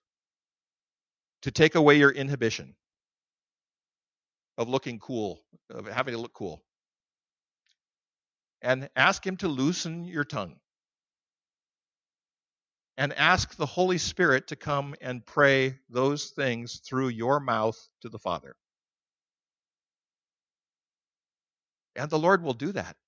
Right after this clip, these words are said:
and step out and make the kind of sounds you made when you were asking for your parents before you learned English or Spanish or whatever language you learned first.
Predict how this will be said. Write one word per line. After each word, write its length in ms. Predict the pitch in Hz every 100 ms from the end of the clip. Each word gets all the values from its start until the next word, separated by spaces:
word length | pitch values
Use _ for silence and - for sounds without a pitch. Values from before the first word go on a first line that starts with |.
| _ 175 _
and 160 | 131 139
step 400 | - - 185 -
out 380 | 120 120 226 - 185 _ _ _ _ _ _ _ _ _ _
and 380 | 147 160 151 156 _
make 420 | 131 139 190 -
the 100 | 185
kind 260 | 165 160 160
of 100 | 165
sounds 420 | 156 151 160 143
you 100 | 165
made 300 | 147 127 151
when 180 | 135 139
you 120 | 143
were 80 | 147
asking 420 | 123 147 - 156
for 100 | 156
your 120 | 156
parents 440 | 151 165 160 160 -
before 300 | 139 - 151
you 100 | 147
learned 220 | 147 160
English 440 | 170 120 87 - -
or 120 | 123
Spanish 460 | - 151 151 117
or 100 | 123
whatever 320 | 127 147 147 135
language 320 | 127 120 113
you 80 | 110
learned 220 | 107 101
first. 300 | 98 85